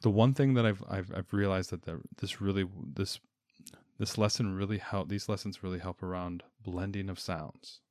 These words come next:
I saw my learner actually make some really cool gains about blending of sounds, even though All, All About Reading does that, absolutely. But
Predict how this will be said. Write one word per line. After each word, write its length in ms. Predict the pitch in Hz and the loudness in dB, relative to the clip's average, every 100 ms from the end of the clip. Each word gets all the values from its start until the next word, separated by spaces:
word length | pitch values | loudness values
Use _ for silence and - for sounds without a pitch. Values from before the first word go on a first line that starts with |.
| - | -16
I 60 | - | -8
saw 480 | - 90 87 90 90 | -4 -2 -2 -4 -6
my 160 | 95 | -4
learner 320 | 92 95 95 85 | -2 -2 -2 -2
actually 300 | 92 - 92 | -4 -4 -6
make 140 | 92 | -6
some 200 | - 87 | -6 -4
really 280 | 92 101 104 | 0 0 -2
cool 440 | - - 110 98 95 | -6 -4 0 0 -2
gains 720 | 90 87 95 110 120 - - | -2 -2 -2 -2 -4 -8 -10
about 480 | 98 90 85 85 - _ - - - - _ - | -6 -2 0 -2 -8 _ -20 -20 -20 -20 _ -4
blending 420 | 90 92 95 95 | -2 0 0 -2
of 100 | 92 | -2
sounds, 360 | - 92 90 - | 0 0 0 0
even 200 | 127 156 | 2 4
though 160 | 156 - | 2 2
All, 260 | 110 - _ _ | -2 -2 _ _
All 120 | 110 123 | 2 4
About 240 | 151 165 | 4 2
Reading 320 | 131 135 139 | 2 2 0
does 220 | 135 95 - | 0 -2 -2
that, 220 | 82 101 240 _ - | -6 -6 -10 _ -8
absolutely. 520 | 98 - 110 92 87 85 | -6 -4 -6 -4 -6 -6
But 120 | - | -10